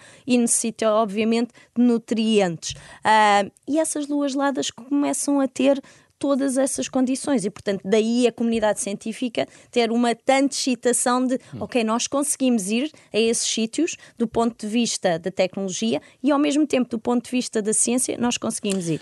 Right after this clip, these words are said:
Speaker 2: Mas temos que tirar, eh, digamos, da lista de prioridades Marte para investir nessas sondas,
Speaker 1: Não
Speaker 2: nessa
Speaker 1: temos,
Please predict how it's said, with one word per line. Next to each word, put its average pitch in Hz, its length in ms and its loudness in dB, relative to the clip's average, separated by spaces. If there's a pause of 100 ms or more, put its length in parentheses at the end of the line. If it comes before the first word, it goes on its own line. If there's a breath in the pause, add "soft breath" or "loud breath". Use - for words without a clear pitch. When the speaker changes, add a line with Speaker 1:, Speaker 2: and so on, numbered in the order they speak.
Speaker 2:
Mas 110 120 0
temos 127 240 0
que - 80 -12
tirar, 127 440 2
eh, 107 600 2
digamos, 107 400 -2
da 113 120 0
lista 117 440 0
de - 40 -20
prioridades 107 680 -2
Marte 107 600 -2
para 104 440 0
investir 104 500 -4
nessas 101 360 -4
sondas, 117 420 2
Speaker 1:
Não 254 120 4
Speaker 2:
nessa - 180 0
Speaker 1:
temos, 262 200 0